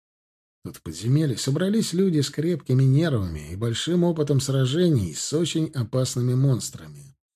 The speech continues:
Но сказанное мной заставило и их инстинктивно отстраниться от меня.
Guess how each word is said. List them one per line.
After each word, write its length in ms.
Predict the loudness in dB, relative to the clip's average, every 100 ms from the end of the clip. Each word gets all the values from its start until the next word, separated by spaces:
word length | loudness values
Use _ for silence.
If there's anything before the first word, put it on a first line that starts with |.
| _ _ _ _ -2
Но 200 | 2 2
сказанное 560 | 2 2 4 2 6
мной 260 | 6 6 6
заставило 640 | 4 0 0 2 4 2
и 160 | 0 0
их 300 | 0 2 0
инстинктивно 720 | 0 0 0 0 2 4 4
отстраниться 720 | 2 0 2 4 2 2 -4
от 100 | -6
меня. 460 | -6 -4 -4 -8